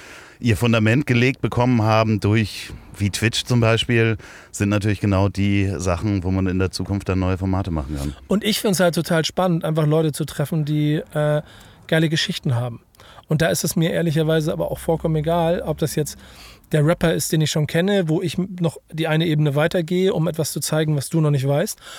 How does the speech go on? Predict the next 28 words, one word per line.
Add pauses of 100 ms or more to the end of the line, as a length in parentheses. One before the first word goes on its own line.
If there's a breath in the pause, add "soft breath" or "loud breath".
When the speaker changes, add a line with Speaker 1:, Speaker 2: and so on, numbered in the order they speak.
(220 loud breath)
Speaker 2:
Oder
vielleicht
auch
was
ganz
anderes
zu
machen
und
Leute
zu
treffen,
die,
äh, (720 loud breath)
vielleicht
einen
urbanen
Ansatz
haben, (420)
ähm,
vielleicht
den
auch
gar
nicht
unbedingt
haben,
aber